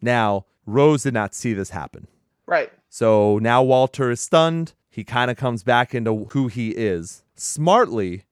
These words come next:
Speaker 1: instead of just going after Rose, goes, "Give me the gun. I'll take care of this." Ro-
Speaker 2: Right.
Speaker 1: Rose is all happy. She's like, "Yeah, here it is." He shoots her in the gut. And then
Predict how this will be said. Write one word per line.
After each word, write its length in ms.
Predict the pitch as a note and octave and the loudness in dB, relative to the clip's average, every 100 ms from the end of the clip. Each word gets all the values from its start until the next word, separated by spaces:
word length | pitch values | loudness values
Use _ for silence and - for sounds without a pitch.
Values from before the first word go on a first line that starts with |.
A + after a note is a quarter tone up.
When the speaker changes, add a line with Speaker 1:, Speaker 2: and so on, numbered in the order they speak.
| _ | _
Speaker 1:
instead 360 | - C3 - D#3 | -8 -6 0 2
of 120 | D3 | 2
just 240 | B2+ C3+ - | 0 -4 0
going 380 | B2+ C3 B2 | 0 2 0
after 480 | A#2+ B2 B2 - G#2+ | -2 -2 -2 -4 -2
Rose, 600 | G2 B2+ G2 E2 D#2 - _ _ | 0 0 0 -4 -10 -18 _ _
goes, 600 | - B2 A#2 A2 G#2 - - | 0 2 4 2 0 -6 -18
"Give 240 | _ C3+ A#2 | _ -4 -2
me 220 | B2 B2+ | -4 -4
the 120 | G#2+ | -4
gun. 480 | F#2+ A2+ G#2 F#2+ F2 - | -2 0 0 -2 -8 -6
I'll 160 | F#2+ | -6
take 220 | - G2 | -6 -12
care 200 | - F#2+ | -10 -10
of 80 | D2+ | -10
this." 280 | - - - _ - | -12 -20 -20 _ -8
Ro- 160 | G#2 B2 | 0 0
Speaker 2:
Right. 60 | - | 0
Speaker 1:
Rose 320 | A#2 B2 A#2+ | 0 0 2
is 60 | A2+ | 2
all 160 | G#2+ | 0
happy. 500 | G#2+ C3 B2+ B2+ B2 | 2 0 0 -4 -4
She's 140 | A2+ G#2 | -6 -6
like, 200 | G#2+ G2+ | -6 -4
"Yeah, 180 | A2+ G2+ | -4 -4
here 180 | G2+ | -4
it 60 | F#2 | -4
is." 260 | F2+ E2+ - _ | -6 -8 -14 _
He 140 | _ G#2 | _ -14
shoots 360 | - F3+ F3+ - | -6 -4 -2 -2
her 60 | |
in 100 | D3+ | -2
the 60 | C3+ | -2
gut. 280 | A2+ G2+ - _ _ - | 0 0 -2 _ _ -6
And 180 | B2 B2 | -4 0
then 440 | A#2+ A#2 A2+ G#2 | 0 0 -2 -6